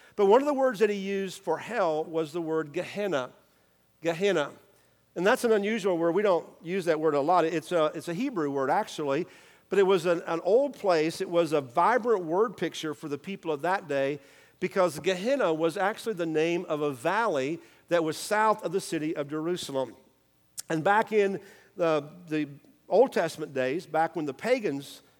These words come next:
controlled the city of Jerusalem, before David took it,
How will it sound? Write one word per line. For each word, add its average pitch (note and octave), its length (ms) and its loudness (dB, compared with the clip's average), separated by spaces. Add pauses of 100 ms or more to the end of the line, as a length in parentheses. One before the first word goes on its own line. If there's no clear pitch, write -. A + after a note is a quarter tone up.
controlled E3 400 0
the D3 80 -6
city D#3+ 160 -4
of C3 80 -8
Jerusalem, B2+ 440 -4
before D#3 440 0 (280)
David G3 340 0
took B2+ 260 -4
it, F3 120 -6